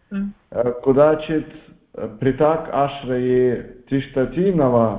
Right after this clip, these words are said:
Speaker 1: अ, उदाहरणार्थं यथा भूतलं
Speaker 2: हा,
Speaker 1: पृथक्,
Speaker 2: उदाहरणं।
Speaker 1: अ, भवति, घटः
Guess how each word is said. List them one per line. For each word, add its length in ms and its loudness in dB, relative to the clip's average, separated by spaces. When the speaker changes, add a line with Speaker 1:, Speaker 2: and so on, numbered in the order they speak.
Speaker 1:
अ, 420 -2
उदाहरणार्थं 840 2
यथा 380 -2
भूतलं 640 -2
Speaker 2:
हा, 60 4
Speaker 1:
पृथक्, 260 -6
Speaker 2:
उदाहरणं। 300 -2
Speaker 1:
अ, 40 -4
भवति, 720 -12
घटः 420 -2